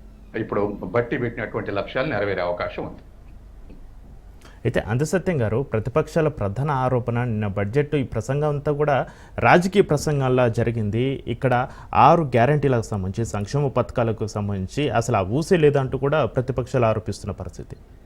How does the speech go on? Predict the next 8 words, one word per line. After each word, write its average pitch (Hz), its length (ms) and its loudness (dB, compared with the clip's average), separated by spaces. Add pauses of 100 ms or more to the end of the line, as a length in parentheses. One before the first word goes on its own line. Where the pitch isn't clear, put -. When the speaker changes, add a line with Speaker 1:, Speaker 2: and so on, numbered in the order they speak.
(200)
Speaker 2:
దీనిపైన 139 320 4
ఒక 104 100 2
Speaker 1:
ప్రతిపక్షాలు, 120 140 2
Speaker 2:
అనలిస్ట్గా 165 360 4
మీరు 104 180 -2 (960)
Speaker 1:
ప్రతిపక్షాలు 208 600 -2
ఉన్నదే 170 240 2
విమర్శించడానికి, 143 960 -4